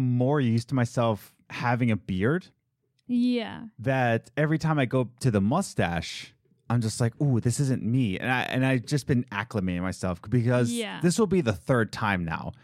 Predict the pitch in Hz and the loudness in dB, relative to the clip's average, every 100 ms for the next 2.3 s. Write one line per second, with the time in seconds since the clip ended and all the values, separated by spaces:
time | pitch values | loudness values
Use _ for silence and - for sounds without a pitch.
0 | _ - 233 - 120 127 117 104 104 104 | _ -14 -12 -2 0 2 0 0 -2 -2
1 | - 104 90 90 - 147 147 165 - - | -4 0 0 0 -2 -2 0 -2 -6 -12
2 | 220 73 | -12 -10